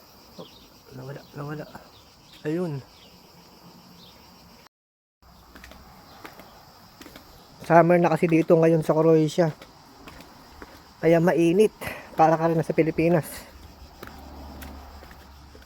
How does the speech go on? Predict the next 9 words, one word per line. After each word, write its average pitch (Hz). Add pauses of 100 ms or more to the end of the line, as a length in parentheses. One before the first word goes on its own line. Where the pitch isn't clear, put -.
(280)
Kaya, 151 (240)
ang 165
dami 165
mga 151
bulaklak, 160
ang 147
dami 160
mga 151
prutas. 156